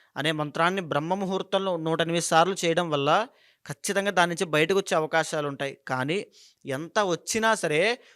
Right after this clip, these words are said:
మహాప్రత్యంగిరాను, మన్యుసూక్తము చేయకుండా వీళ్ళకి పూర్తి, ఆ, పునర్వైభవం రాదండి. ఆ వృత్తిరీత్యా ఇబ్బందులు కంప్లీట్గా పోవాలి, ఇంక నరదృష్టి సోకకూడదనంటే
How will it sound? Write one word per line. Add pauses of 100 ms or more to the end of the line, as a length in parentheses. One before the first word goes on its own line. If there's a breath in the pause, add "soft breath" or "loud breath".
(120)
మహాప్రత్యంగిరాను,
మన్యుసూక్తము (100)
చేయకుండా (260 soft breath)
వీళ్ళకి
పూర్తి, (180)
ఆ,
పునర్వైభవం
రాదండి. (720)
ఆ
వృత్తిరీత్యా
ఇబ్బందులు
కంప్లీట్గా
పోవాలి,
ఇంక
నరదృష్టి
సోకకూడదనంటే